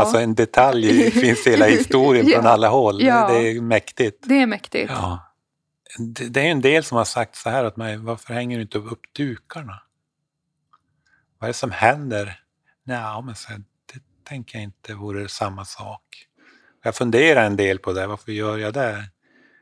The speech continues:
Speaker 1: Eh, och då läste jag John Berger som, som har skrivit så här att, eh, ett träd som blivit tecknat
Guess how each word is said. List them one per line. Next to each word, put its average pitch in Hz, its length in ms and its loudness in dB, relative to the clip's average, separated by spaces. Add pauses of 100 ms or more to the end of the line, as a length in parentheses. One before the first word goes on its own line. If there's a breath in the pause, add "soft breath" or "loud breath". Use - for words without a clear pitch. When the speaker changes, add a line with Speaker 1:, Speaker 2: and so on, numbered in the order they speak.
(340 soft breath)
Speaker 1:
Eh, 110 580 -12
och 117 120 -14 (260)
då 120 140 -4
läste 117 380 0
jag 107 80 2
John 110 320 -2
Berger 110 580 0
som, 113 340 -20 (1000 loud breath)
som - 180 -10
har 104 100 -2
skrivit 98 500 -4
så - 140 -6
här 113 380 2
att, - 340 -6
eh, 101 160 -6 (1400 loud breath)
ett - 220 -18
träd 123 480 0
som 101 280 -8
blivit 101 360 -6
tecknat - 880 -8